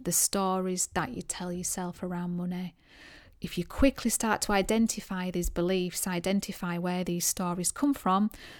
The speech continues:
get the pen and paper out, look back through your childhood. What stories did mum say, dad say? What did you experience? How have those beliefs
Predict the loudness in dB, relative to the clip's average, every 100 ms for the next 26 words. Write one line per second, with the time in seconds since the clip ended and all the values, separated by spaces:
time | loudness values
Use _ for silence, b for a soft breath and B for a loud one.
0 | B B B -10 -2 4 6 8 8 8
1 | 6 6 6 6 0 0 -2 0 -2 -2
2 | -6 -4 -6 -6 -4 -2 -4 -4 -4 -2
3 | -4 -4 -2 -2 0 2 2 2 0 0
4 | 2 2 2 0 -2 -2 -4 -2 -2 0
5 | -2 -2 -2 0 0 0 -2 -4 -6 -4
6 | -6 -2 -2 0 -2 -2 -4 -4 -6 B
7 | B B -2 6 8 8 4 2 4 4
8 | 2 0 2 2 2 -2